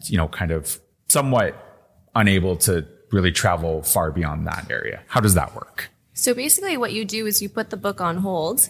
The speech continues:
Speaker 2: um, and say where you want your pickup library to be, and then we handle that for you. So, uh, we get deliveries in between our branches. And I should also mention, uh, that we're part of the Link system. So we get books not only from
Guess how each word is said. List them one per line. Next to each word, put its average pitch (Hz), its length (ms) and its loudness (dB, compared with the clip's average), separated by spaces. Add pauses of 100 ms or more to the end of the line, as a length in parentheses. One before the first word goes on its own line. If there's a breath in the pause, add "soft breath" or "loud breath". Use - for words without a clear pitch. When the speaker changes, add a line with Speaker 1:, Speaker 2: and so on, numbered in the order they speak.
(120)
Speaker 2:
um, 175 600 0
and 190 160 2
say 175 180 2
where 180 120 -6
you 180 140 -4
want 180 180 -2
your 170 120 -4
pickup 240 360 -6
library 240 540 -4
to - 180 -2
be, 285 220 -2
and 220 100 2
then 180 140 2
we 214 120 2
handle 202 260 2
that 175 180 0
for 165 200 -4
you. 165 260 -4
So, 170 380 2 (480 loud breath)
uh, 175 300 -2
we 196 80 -2
get 190 160 0
deliveries 202 760 -2
in 202 160 -2
between 180 340 -4
our 175 100 -6
branches. - 920 -2
And 190 160 0
I 185 80 0
should 190 220 2
also 269 240 0
mention, 185 580 -4 (420 loud breath)
uh, 175 280 -4
that 185 160 -4
we're 196 100 -6
part 185 320 -6
of 175 160 -8
the 175 80 -10
Link 170 320 -4
system. 180 680 0 (100)
So 180 640 0
we 202 220 0
get 196 320 0
books 185 300 0
not 175 260 2
only 175 400 -4
from 160 600 -2